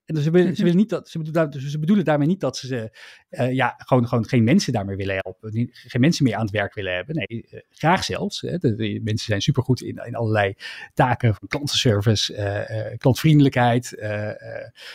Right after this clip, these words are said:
Speaker 1: persoonlijk contact. Maar ja, bepaalde zaken, ja, is het natuurlijk wel fijn als, eh, als je daar technologie hebt die, die gewoon heel snel, ja, analyses kan maken op situaties, zoals, eh, ja, die camera's die nu hangen bij al die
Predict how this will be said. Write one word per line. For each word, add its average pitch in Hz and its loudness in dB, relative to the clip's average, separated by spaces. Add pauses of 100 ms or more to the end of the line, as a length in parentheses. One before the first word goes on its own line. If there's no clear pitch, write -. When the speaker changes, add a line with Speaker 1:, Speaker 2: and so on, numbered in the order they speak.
(120)
Speaker 1:
persoonlijk 151 2
contact. 160 0 (400)
Maar 175 2 (140)
ja, 175 -2
bepaalde 170 0
zaken, 175 0
ja, 175 -6
is 175 -2
het - -6
natuurlijk 165 4
wel 190 2
fijn 151 4
als, 143 -2
eh, 117 -4
als 131 -6
je 113 -4
daar 101 -2 (100)
technologie 151 0
hebt 104 -4
die, 117 -2
die 117 -8
gewoon 113 -6
heel 175 2
snel, 104 -2
ja, - -10
analyses 156 6
kan 110 0
maken 95 -2 (260)
op - -4
situaties, 117 -6
zoals, 120 0
eh, 104 -2
ja, 104 -4
die 101 -6
camera's 123 0
die 117 2
nu 101 0
hangen 101 -2
bij 98 -6
al 92 -4
die 101 -8